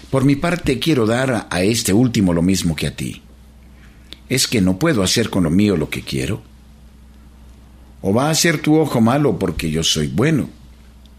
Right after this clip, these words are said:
Estas palabras encierran la clave que explica la actitud del propietario y apunta hacia el mensaje que Jesús quiere comunicar. El propietario no fue injusto,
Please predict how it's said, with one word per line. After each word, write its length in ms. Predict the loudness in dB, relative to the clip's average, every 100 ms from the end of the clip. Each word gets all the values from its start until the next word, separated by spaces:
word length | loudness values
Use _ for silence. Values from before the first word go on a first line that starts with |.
| -20 -20 -20 -20 -20 -20 -8
Estas 300 | -4 -2 -2
palabras 540 | -2 -2 0 0 0 0
encierran 500 | 0 0 0 2 2
la 140 | 0
clave 400 | 0 0 0 0
que 140 | -2
explica 540 | -2 -4 -2 -2 0 0
la 120 | -2
actitud 420 | -2 -6 -4 -2
del 140 | -2 -2
propietario 680 | -4 -4 -2 -2 0 -2 -4 -14 -20 -20 -20 -14 -4
y 80 | -2
apunta 480 | 0 0 0 0
hacia 220 | -2 0 2
el 80 |
mensaje 600 | 2 2 0 -2 -2 -4
que 120 | -4 -4
Jesús 400 | -2 0 -2 -2
quiere 260 | -2 -2
comunicar. 640 | -2 -2 -2 -6 -10 -10 -16 -20 -20 -20 -20 -20 -20 -20 -20 -20 -20 -20 -20 -20 -20 -20 -20 -20 -20 -16 -4
El 160 | -2
propietario 680 | 0 0 0 0 0 0 2
no 180 | 2 0
fue 280 | -2 0 2
injusto, 640 | 0 0 -2 -2 -4